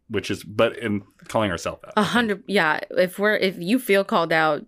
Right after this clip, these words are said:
Speaker 2: we're also feeling called
Speaker 1: Yeah,
Speaker 2: out.
Speaker 1: we're gonna go to lunch after this, and I'm sure we'll have a lot more conversations about how awful we feel about ourselves.
Speaker 2: But I think that that's okay as long as you don't go into a shame spiral.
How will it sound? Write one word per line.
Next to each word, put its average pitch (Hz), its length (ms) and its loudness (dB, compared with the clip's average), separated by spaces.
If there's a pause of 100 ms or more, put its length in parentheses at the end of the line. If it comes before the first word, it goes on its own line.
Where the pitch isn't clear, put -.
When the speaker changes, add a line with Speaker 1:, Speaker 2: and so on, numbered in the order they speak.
(100)
Speaker 2:
we're 170 300 0
also 165 280 0
feeling - 260 -6
called - 240 -10
Speaker 1:
Yeah, 98 200 -2
Speaker 2:
out. 98 40 -4
Speaker 1:
we're 110 80 2
gonna 131 140 4
go 127 60 6
to 107 60 2
lunch 95 220 -2
after 113 160 0
this, 113 220 0
and 95 80 -4
I'm 87 80 -6
sure 90 180 -6
we'll 87 80 -2
have 87 140 -2
a - 20 -4
lot 85 180 -2
more 85 140 -8
conversations 85 640 -10
about 85 200 -8
how 85 280 -8
awful 87 280 -8
we 92 100 -10
feel - 180 -14
about 58 240 -12
ourselves. - 380 -18 (840)
Speaker 2:
But 214 140 4
I 220 80 2
think 214 300 -2
that 214 260 -4
that's 185 240 -2
okay 180 240 2
as 180 100 0
long 170 180 -2
as 175 120 -4
you 180 80 -4
don't 151 340 -6
go 170 160 -2
into 160 140 -2
a 160 60 -4
shame 170 280 -4
spiral. 151 640 -4